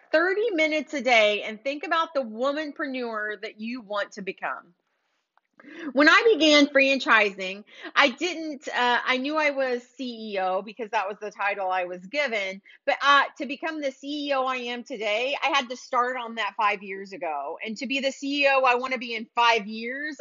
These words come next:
I have to think about that now to become that womanpreneur that I want to become. A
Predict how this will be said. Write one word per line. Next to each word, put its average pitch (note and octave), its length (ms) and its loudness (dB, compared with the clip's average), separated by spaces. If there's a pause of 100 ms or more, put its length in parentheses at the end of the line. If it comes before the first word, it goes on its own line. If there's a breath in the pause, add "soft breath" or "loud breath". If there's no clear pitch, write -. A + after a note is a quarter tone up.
I A#3+ 80 2
have C4+ 300 0
to B3 160 -4
think B3+ 180 -8
about A3 360 2
that F#3 200 0
now F#3+ 400 -2 (300 soft breath)
to B3 100 0
become A#3+ 560 -2 (120)
that G#3+ 260 6
womanpreneur G3+ 920 -8
that F#3 140 -2
I F3+ 140 2
want D#3 260 -10
to F#3+ 80 -6
become. D#3+ 560 -8 (380 loud breath)
A B3 160 6